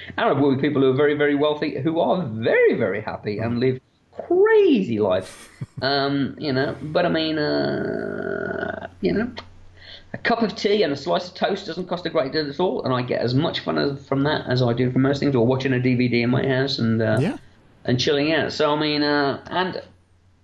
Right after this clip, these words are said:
Speaker 1: I, you know, one of the most rewarding reviews I have to tell you is there's a great review on YouTube. I, I, I, I urge you to seek it out.
Speaker 2: Okay.
Speaker 1: I think it's called, uh, Hellraiser Judgment, Honest Opinion, First thirty Minutes.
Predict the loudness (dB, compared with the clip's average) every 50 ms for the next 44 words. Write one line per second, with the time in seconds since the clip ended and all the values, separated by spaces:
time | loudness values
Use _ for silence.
0 | _ _ _ _ -16 -16 -14 -12 -14 -14 -14 -16 -20 _ _ _ -2 0 0 0
1 | 2 2 0 2 0 0 -2 -6 -8 -14 -20 -20 -20 -20 -20 -18 -18 -16 -16 -16
2 | -16 -16 -16 -16 -8 -4 -2 0 2 2 2 2 0 0 0 2 4 4 4 4
3 | 2 0 -2 -2 -4 -2 -2 -2 -2 0 0 -2 -2 -4 -6 -8 -4 -4 -2 -2
4 | -2 -4 -4 -6 -6 -4 -2 -4 -4 -4 -2 0 0 2 2 2 2 2 0 0
5 | 0 0 0 2 2 2 2 2 2 2 4 4 2 2 2 0 0 0 2 2
6 | 2 2 2 2 0 0 0 -2 -2 -4 -6 -4 -2 -2 0 -2 -2 -6 -10 -16
7 | -16 -12 -8 -8 -8 -6 -2 2 4 4 4 4 2 2 0 -2 -4 -4 -4 -2
8 | 0 -2 0 -2 -4 -4 -4 -4 -4 -6 -10 -10 -8 -8 -8 -6 -6 -10 -12 -12
9 | _ _ _ _ _ _ _ -6 -4 -2 -2 -2 -4 -4 -4 -2 0 2 2 2
10 | 2 2 4 4 6 6 6 4 4 2 2 -2 -4 -8 -14 -18 -10 -4 -2 0
11 | 2 0 0 -2 -2 -2 -2 0 -2 0 0 -2 -2 -2 -2 -6 -14 -20 -20 -20
12 | _ _ _ _ -2 0 0 0 -2 -2 -4 -6 -4 -2 0 0 2 0 0 -2
13 | -2 0 0 0 0 0 0 0 0 0 0 0 0 0 0 -2 -4 -8 -12 -18
14 | -20